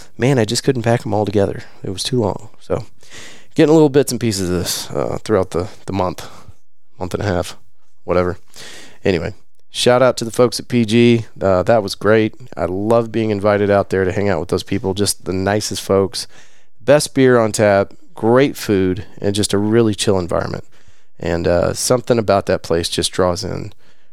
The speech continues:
really excellent people. So if you have not been out there yet,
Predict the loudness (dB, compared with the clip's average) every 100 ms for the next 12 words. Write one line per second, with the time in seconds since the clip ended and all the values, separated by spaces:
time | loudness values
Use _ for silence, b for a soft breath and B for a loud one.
0 | -12 0 2 4 2 -2 -2 -4 -4 -4
1 | -6 -8 -4 -4 -4 -8 -12 b b b
2 | b 2 4 4 0 2 0 0 -2 0
3 | 0 0 0 -2 0 -2 0 -2 -2 -2